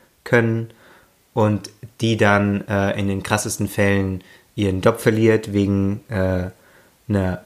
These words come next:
zum Beispiel einer rassistischen Aussage, wie das ja teilweise schon passiert ist, dann sagt, hat jetzt Obama gesagt, naja, wenn man quasi nur,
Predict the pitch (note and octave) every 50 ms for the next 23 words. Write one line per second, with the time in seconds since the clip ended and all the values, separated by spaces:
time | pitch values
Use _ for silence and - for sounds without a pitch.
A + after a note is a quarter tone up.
0 | _ - - G#2+ G#2+ G#2 - - G2 G2 F#2+ G2+ - - C3+ - C3+ A#2+ - A#2+
1 | A2 G#2+ G#2 - A2 G#2 G#2 G2 G#2 G2 G2 - G#2 F#2+ - G#2+ G2+ G2+ G2 G2+
2 | G2+ - G#2 F#2+ - - - - B2+ B2+ - B2 - - - - - - - -
3 | - _ - _ _ - A2+ A2+ A2 A2 A2 - - _ _ _ _ _ _ _
4 | - G#2 G#2+ G#2 G#2 G#2 - - - - _ _ _ _ _ _ _ - - G#2+
5 | G#2+ - - - A#2 A#2 A#2 - - - - G#2+ G2+ A#2 B2+ C#3+ D3+ B2+ A#2+ A2+
6 | B2 A#2 - - A#2 A2+ A2+ A2+ A2 A2 A2 A2 A2 A2 A2 - - - A2+ G#2+
7 | G2+ G#2 A2 A#2 A#2+ B2 A#2+ B2 A#2+ A#2 A#2